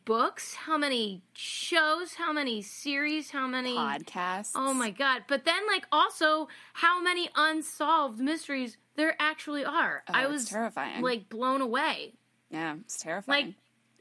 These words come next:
Speaker 1: I mean, I already don't sleep, but then last night I really didn't sleep 'cause it was just like,
Speaker 2: <laughs>
Speaker 1: "Oh my God, seriously, where the fuck is that person? What happened to them?"
Speaker 2: They're coming for me!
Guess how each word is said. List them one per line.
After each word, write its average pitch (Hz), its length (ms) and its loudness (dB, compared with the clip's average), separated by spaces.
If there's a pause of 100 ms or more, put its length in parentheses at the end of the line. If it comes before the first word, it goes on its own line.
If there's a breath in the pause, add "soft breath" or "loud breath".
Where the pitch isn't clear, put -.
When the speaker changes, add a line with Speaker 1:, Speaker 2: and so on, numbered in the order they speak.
Speaker 1:
I 285 120 4
mean, 294 120 -2
I 320 240 4
already 285 300 2
don't 262 360 0
sleep, 247 600 -4 (140)
but 233 180 -4
then 226 300 -2
last 208 280 0
night 214 160 -2
I 214 120 0
really 185 340 -4
didn't 277 240 -4
sleep 330 320 -6
'cause 269 160 -2
it 269 100 -4
was 254 100 -6
just 254 160 -12
like, 262 160 0
Speaker 2:
<laughs> 294 520 -4
Speaker 1:
"Oh 339 60 0
my 381 140 2
God, 381 280 0
seriously, 359 380 -2
where 294 180 2
the 349 80 -4
fuck 330 360 0
is 311 180 0
that 311 180 2
person? 320 260 -4
What 269 120 2
happened 339 320 0
to 330 40 -6
them?" 180 460 -2
Speaker 2:
They're 403 80 2 (140)
coming 453 380 2
for 403 200 2
me! 392 80 2